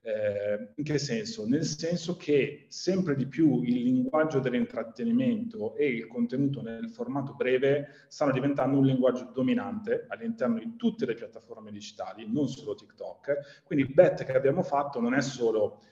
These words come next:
"cerchiamo di diventare il provider dei contenuti video con i content creator", ma proviamo a costruire un nuovo modello di servizio, di agenzia di comunicazione a servizio dei nostri brand, lavorando con un paradigma, una grammatica un pochino diversa da quella più tradizionale.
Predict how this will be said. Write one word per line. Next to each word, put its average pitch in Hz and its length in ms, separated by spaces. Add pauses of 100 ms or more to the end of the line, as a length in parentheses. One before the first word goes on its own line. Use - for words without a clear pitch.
"cerchiamo 143 360
di 151 80
diventare 123 460
il 120 120
provider 113 520
dei 107 100
contenuti 117 560
video 110 480
con 113 160
i 110 60
content 117 420
creator", 120 840
ma 135 180
proviamo 139 480
a 135 40
costruire 135 420
un 123 160
nuovo 147 340
modello 113 800
di 117 80
servizio, - 560
di 117 80
agenzia 120 500
di 123 80
comunicazione 120 800
a 110 60
servizio 117 480
dei 110 80
nostri 113 300
brand, 120 500 (320)
lavorando 180 420
con 180 140
un 151 80
paradigma, 135 680
una 113 220
grammatica 117 480
un 110 80
pochino 110 280
diversa 101 360
da 107 120
quella 101 260
più 95 260
tradizionale. 95 120